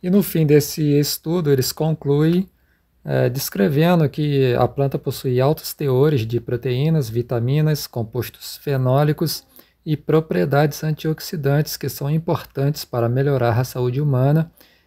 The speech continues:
e que comunidades rurais de poucos recursos podem obter nutrição através do consumo dessa planta e dos outros vegetais estudados.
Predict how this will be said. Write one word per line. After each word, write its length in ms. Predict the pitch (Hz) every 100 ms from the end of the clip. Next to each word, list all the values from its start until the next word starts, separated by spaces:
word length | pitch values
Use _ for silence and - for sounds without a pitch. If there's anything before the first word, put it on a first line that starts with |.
| _ -
e 120 | 151
que 180 | - 170
comunidades 680 | 180 175 170 147 131 123 107
rurais 480 | 123 151 123 143
de 180 | 135 -
poucos 540 | - - 147 156 143 123
recursos 840 | 107 - - 143 160 190 156 - _
podem 420 | - 131 151 151 131
obter 480 | 120 127 131 113
nutrição 760 | 117 135 160 156 - 147 156 165 _ _ _ -
através 680 | 139 156 139 113 139 139
do 100 | 127
consumo 720 | 131 156 160 - - 151 160 139
dessa 340 | 123 135 160
planta 600 | - 120 127 131 - 147 _ _ _ _ -
e 100 | 151
dos 220 | 170 143
outros 360 | 147 151 160 131
vegetais 640 | 135 135 151 - 135 135
estudados. 1000 | 143 - 175 147 120 113 104 101 - -